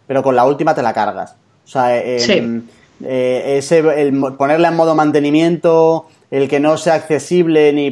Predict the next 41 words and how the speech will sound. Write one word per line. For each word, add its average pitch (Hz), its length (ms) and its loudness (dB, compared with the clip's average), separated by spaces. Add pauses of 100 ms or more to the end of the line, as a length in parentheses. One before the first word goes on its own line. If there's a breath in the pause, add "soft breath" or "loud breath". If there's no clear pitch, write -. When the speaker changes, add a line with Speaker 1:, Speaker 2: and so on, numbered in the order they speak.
Speaker 1:
ni 147 160 -4
por 127 180 -2
los 131 180 -4
usuarios 151 400 0
ni 151 100 -2
por 139 180 0
Google, 156 340 0
todo 160 320 2
eso 170 240 -4
es 165 160 -6
lo 156 180 0
que 139 140 -2
no 170 380 -2 (280 soft breath)
se - 160 -8
recomienda 139 540 0
nunca, 180 360 0
aunque 147 380 0
no 147 140 0
vendas. 82 540 -6 (380 soft breath)
Eh, 131 200 -2
yo 151 120 0
a 165 60 0
todo 175 240 2
esto 208 400 0
añadiría 160 920 0
algunas 143 540 -4
cosas 156 300 -6
que 131 100 -10
no 127 140 -8
son 165 160 -8
como 160 180 -4
cien 156 200 -8
por 147 120 -4
ciento 139 200 -6
de 127 60 -4
seo, 147 220 -4
pero 110 140 -8
que 104 100 -10
tienen 131 220 -6
mucho 139 240 -10
sentido, 147 560 -6